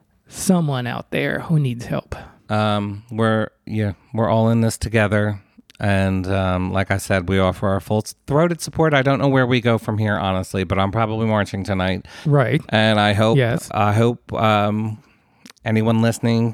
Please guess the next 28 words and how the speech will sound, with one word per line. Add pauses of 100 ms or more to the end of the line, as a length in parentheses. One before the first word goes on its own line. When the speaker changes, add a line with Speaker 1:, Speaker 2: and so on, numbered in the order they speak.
(100)
Speaker 2:
they
can
gather
themselves
up
soon
and (400)
start
making
those
phone
calls,
start,
you
know, (220)
uh,
making
those
marches
and (260)
Speaker 1:
Do
what
you
can.
Speaker 2:
Uh,
yeah, (280)
supporting, (720)
supporting.